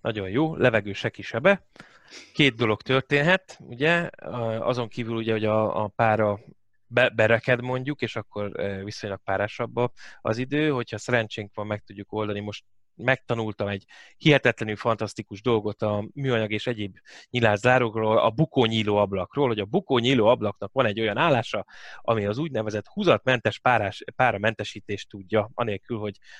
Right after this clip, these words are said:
bármilyen, ö, eszközt raknánk fel az ablakra. Tehát ez már egy, egy fantasztikus, de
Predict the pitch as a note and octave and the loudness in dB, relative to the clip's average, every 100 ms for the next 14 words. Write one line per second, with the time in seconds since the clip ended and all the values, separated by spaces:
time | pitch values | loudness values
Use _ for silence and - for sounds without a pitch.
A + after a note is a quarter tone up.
0 | - A#2 G#2 G2+ G#2 G2+ - _ _ G#2 | 0 2 2 2 -2 -2 -6 _ _ -8
1 | G2+ G2+ G#2 A#2+ A#2+ - G2 - G2+ - | -8 -10 -2 -2 -2 -8 -14 -8 -8 -8
2 | F#2 - F#2+ F2+ D#3+ D3+ B2 A#2 A2 B2+ | -12 -10 -10 -2 2 2 0 0 2 2
3 | B2 B2 A2+ G#2+ - - - - - G2+ | 2 2 4 2 -2 -16 -20 -16 -2 -2
4 | - - A2 G#2 - - - - _ _ | -2 -2 -2 -4 -10 -18 -20 -20 _ _